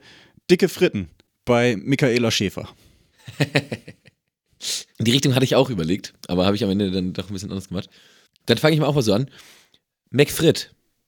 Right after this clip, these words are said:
Speaker 2: Pumpen und Pommes.
Speaker 1: Ja, auch nicht schlecht. Dann hab ich noch Grill Bill oder wahlweise dann, wenn man mal erweitern will, Grill Bill Volume zwei.
Speaker 2: <laughs> Klar, oder Volume drei.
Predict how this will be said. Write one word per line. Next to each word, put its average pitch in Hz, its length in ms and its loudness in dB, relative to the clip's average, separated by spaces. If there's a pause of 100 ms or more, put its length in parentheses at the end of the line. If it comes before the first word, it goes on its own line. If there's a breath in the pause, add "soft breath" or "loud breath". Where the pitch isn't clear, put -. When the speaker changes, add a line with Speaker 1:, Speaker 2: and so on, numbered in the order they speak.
(280)
Speaker 2:
Pumpen 143 340 2
und 131 140 0
Pommes. 82 460 0 (1800 loud breath)
Speaker 1:
Ja, 117 120 -12
auch 143 100 -8
nicht 147 140 -4
schlecht. - 320 -6 (500 soft breath)
Dann 117 140 2
hab 135 100 4
ich 156 80 4
noch 151 240 0 (380)
Grill 120 220 4
Bill 139 300 2 (320)
oder 117 340 2 (180)
wahlweise 120 540 2
dann, 107 280 2
wenn 110 240 2
man 131 120 2
mal 110 340 2 (340)
erweitern 123 460 2
will, 131 200 4 (120)
Grill 110 240 2
Bill 107 260 2
Volume 101 300 2
zwei. 110 320 -2 (160)
Speaker 2:
<laughs> - 160 -18
Klar, 92 400 -4
oder 120 240 4
Volume 95 260 0
drei. - 340 -4